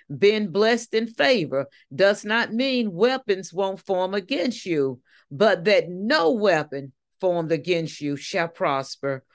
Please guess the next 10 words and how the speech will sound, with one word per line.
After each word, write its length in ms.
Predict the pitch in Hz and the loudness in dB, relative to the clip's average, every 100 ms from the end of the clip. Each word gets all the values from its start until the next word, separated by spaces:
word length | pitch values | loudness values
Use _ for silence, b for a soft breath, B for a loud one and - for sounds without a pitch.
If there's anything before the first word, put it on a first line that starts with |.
| _ _ | _ _
When 200 | 208 202 | 0 4
you're 120 | 202 | 2
blessed 540 | 151 185 226 220 220 | 6 6 6 4 0
and 160 | 196 190 | -2 -2
highly 380 | 208 196 180 175 | 0 0 0 -4
favored, 640 | - 190 165 143 135 139 _ b b - | -2 0 0 -2 -10 -16 _ b b -6
you're 300 | 175 214 196 | 4 6 6
in 300 | 180 208 175 | 4 2 2
God's 380 | 185 180 175 | 2 4 0
presence 680 | - - 233 175 147 139 131 | -6 0 2 2 0 -6 -8